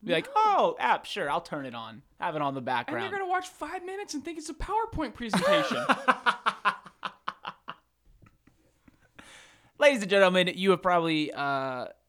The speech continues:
Speaker 1: heard us complain about this before. If you haven't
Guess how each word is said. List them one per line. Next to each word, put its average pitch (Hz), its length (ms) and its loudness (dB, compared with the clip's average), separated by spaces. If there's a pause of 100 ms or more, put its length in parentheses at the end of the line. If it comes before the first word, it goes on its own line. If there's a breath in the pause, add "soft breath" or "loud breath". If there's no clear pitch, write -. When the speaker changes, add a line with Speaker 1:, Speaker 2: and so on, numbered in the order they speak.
(180)
Speaker 1:
heard 185 340 0
us 151 180 -2
complain 139 300 -8
about 135 160 -2
this 127 140 -10
before. 131 440 -6
If 123 160 -12
you 123 120 -8
haven't 139 540 -2